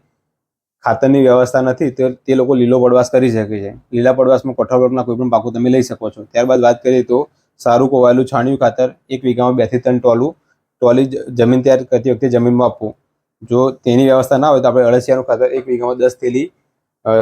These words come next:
દિવેલાનું વાવેતર કરતી વખતે ઉ-, અ, જે ચાસમાં આપણે વાવ-, દિવેલા વાવવાના હોય એ ચાસમાં આપણે આપી અને દિવેલાનું વાવેતર કરી શકીએ છીએ.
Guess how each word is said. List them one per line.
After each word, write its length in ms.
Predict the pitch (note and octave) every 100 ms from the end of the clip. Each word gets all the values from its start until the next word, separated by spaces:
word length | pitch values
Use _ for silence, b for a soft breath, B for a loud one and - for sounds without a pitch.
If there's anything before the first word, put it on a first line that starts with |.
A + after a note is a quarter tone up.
| - _ _
દિવેલાનું 400 | B2 B2 C3 C3+
વાવેતર 300 | B2 B2 B2
કરતી 240 | B2+ A#2+ C#3
વખતે 220 | B2+ D3
ઉ-, 160 | B2 B2
અ, 380 | - C3 A#2+
જે 180 | A#2 A#2+
ચાસમાં 400 | B2 A#2+ - C3
આપણે 160 | A#2+ B2+
વાવ-, 240 | A#2+ A#2+ - _
દિવેલા 260 | B2 A#2+ B2+
વાવવાના 320 | A#2+ B2 D#3
હોય 140 | D3 B2+
એ 40 |
ચાસમાં 360 | B2+ A2 B2+ A#2+
આપણે 320 | A2+ D3 G3 _
આપી 340 | A2 - C3+
અને 180 | A#2+ A2+ C3+ -
દિવેલાનું 420 | A#2+ A#2+ A#2+ B2
વાવેતર 300 | A2+ A2 A#2+
કરી 160 | B2+ B2+
શકીએ 280 | A#2+ - G#2+
છીએ. 180 | A2